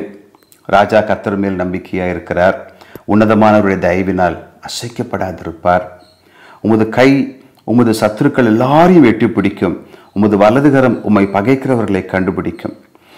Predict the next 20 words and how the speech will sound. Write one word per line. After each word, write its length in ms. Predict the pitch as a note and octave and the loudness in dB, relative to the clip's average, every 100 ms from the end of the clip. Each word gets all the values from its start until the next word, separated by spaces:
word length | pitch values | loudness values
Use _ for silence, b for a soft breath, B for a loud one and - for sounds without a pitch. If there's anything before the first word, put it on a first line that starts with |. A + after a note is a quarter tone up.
| b | b
உமது 220 | G2 G#2 | -2 0
கோபத்தின் 600 | G#2 - C#3 D3 D3 C3 | 0 2 2 2 2 0
காலத்திலே 520 | A#2+ A2+ C3 C#3 C3 B2 | 0 -2 -2 0 2 4
அவர்களை 340 | G#2+ G#2 G#2+ | 4 2 4
அக்கினி 460 | G2 G#2 - D3 C#3+ | 4 2 -2 2 4
சூளையாக்கி 580 | B2 B2 C#3 C3 B2 A2 | 2 -2 0 0 -2 -4
போடுவீர். 520 | G#2+ F#2 F#2 F2+ F2+ - _ b b b b | -4 -2 -2 -4 -6 -10 _ b b b b
கர்த்தர் 380 | - B2+ B2+ C3 | -2 0 0 0
தமது 240 | A#2+ A2+ A2 | 0 -2 -6
கோபத்திலே 540 | A2 C#3 D3+ - C#3 | 0 0 2 2 4
அவர்களை 280 | A#2+ G#2+ G2+ | 4 4 4
அழிப்பார், 580 | F#2 G#2 A#2 G#2 F#2 - - b b | 4 2 0 0 -2 -2 -14 b b
அக்கினி 480 | - A#2+ - C3 A#2 - | -4 -4 -4 0 0 0
அவர்களை 360 | G2 F2+ F2+ F2+ | -6 -6 -6 -8
பட்சிக்கும்." 600 | - G2 - - - - _ | -8 -14 -14 -16 -16 -20 _
இன்னும் 220 | - E3+ | -8 0
ஒரு 100 | E3 | 0
பெரிய 300 | C#3 D3 D3 | 0 2 2
யுத்தம்லாம் 440 | B2+ - D3+ D3+ C3 | 2 0 2 2 0
இருக்கு. 260 | G#2+ G#2 | -4 -8